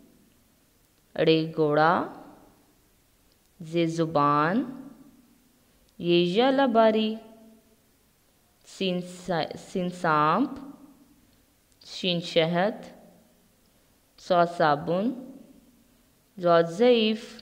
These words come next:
जी, तोएं तोता, ये हमने पिछले लेक्चर में हमने क्या, क्या काम किया था,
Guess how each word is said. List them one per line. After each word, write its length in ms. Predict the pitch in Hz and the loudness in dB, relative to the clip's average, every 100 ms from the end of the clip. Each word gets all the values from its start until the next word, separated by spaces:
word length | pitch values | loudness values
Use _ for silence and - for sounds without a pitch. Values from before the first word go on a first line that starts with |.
| - - _ _ _ _ _ _ _ _ _ _ _ _ _ _ - | -20 -20 _ _ _ _ _ _ _ _ _ _ _ _ _ _ -20
जी, 240 | 160 165 156 - - - | -10 -6 -6 -8 -20 -2
तोएं 200 | 170 170 | 0 0
तोता, 460 | 170 165 151 - 175 226 339 - - - - - | 2 0 2 2 2 2 -2 -12 -20 -20 -20 -6
ये 140 | 170 | -2
हमने 340 | 180 165 165 180 | -2 -2 0 0
पिछले 480 | 180 170 - 190 220 | -2 -8 -6 0 2
लेक्चर 380 | 208 180 - 170 | 2 0 0 0
में 120 | 175 | 0
हमने 300 | 175 160 165 | -4 -2 -4
क्या, 200 | 160 160 156 165 - | 0 2 2 -2 -2
क्या 180 | 170 170 | 0 0
काम 240 | 170 165 165 | 0 -4 -2
किया 220 | 160 156 | 0 -2
था, 220 | 156 208 | 0 -4